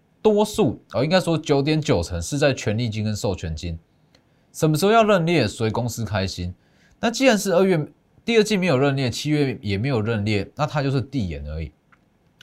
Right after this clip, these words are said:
就是递延入账。好，昨天M三一的法说会，哦，也讲了嘛，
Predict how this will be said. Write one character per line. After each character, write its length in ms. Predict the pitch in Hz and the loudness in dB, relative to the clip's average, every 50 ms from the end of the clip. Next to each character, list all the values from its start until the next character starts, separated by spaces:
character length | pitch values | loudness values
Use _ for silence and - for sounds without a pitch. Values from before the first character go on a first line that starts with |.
| _ _ | _ _
就 120 | - - 170 | -4 0 0
是 100 | 170 165 | 0 0
递 180 | 160 175 160 | 0 0 0
延 140 | 123 110 107 | 2 2 0
入 180 | 117 123 113 95 | 0 -2 -2 -2
账。 260 | - 117 95 76 - _ _ _ _ _ _ _ _ _ | 0 -2 -2 -2 -6 _ _ _ _ _ _ _ _ _
好， 100 | 139 139 | 0 2
昨 160 | 135 170 196 | 2 4 4
天 140 | 208 262 226 | 6 6 6
M 140 | 190 196 175 | 6 4 4
三 140 | 190 202 202 | 4 2 4
一 20 | |
的 120 | 185 165 135 | 4 2 2
法 200 | - 123 98 95 | 4 2 2 2
说 180 | - 139 135 | 0 0 0
会， 300 | 127 135 127 104 85 - - _ _ _ _ _ _ - | 2 4 2 2 0 -2 -10 _ _ _ _ _ _ -10
哦， 100 | - 98 | -6 -4
也 100 | 104 107 | -4 -2
讲 200 | 107 - 98 85 | 0 0 0 -2
了 60 | 80 | -2
嘛， 140 | 78 69 - | -4 -8 -12